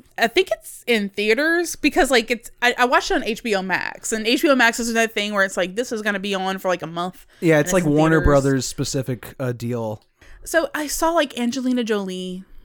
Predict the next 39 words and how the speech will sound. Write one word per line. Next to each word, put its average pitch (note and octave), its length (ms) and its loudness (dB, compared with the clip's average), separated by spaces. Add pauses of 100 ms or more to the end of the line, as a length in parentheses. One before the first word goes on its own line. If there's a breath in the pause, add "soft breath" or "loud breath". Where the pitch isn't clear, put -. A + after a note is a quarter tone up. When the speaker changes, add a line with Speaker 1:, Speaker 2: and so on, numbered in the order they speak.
(440 soft breath)
Speaker 1:
on A3 120 0
the G#3+ 80 -2
cover F#3+ 540 -4 (360)
with, G#3 140 -8
like, G3 240 -4
just, G#3 260 -10
you G#3+ 80 -8
know, F#3 320 -6 (880 soft breath)
flames A3 680 -4
around G3 460 -2
her. G3 540 0
She's G3 260 -6
looking G#3+ 400 0
gorgeous. F#3+ 720 -2
And G3+ 200 -6
I'm G3 160 -4
like, G3 240 -6 (100)
you A#3+ 140 -2
know, G3+ 100 -2
she E4 240 -4
has G#3+ 180 0
not G3 280 -4
been F3+ 380 -4 (100)
in F#3 100 -4
a F#3+ 40 -6
movie F#3 340 -8
other F#3 160 -6
than, G3 160 -8
like, F#3 160 -8
Maleficent F3 680 -12
for, F#3+ 140 -6
like, F3 200 -4
a E3 40 -10
hot E3 220 -4
minute, C#3 340 -10
right? C#4+ 380 -4 (600 soft breath)
I E4+ 120 2
love G#3 300 0
her. E4 260 -2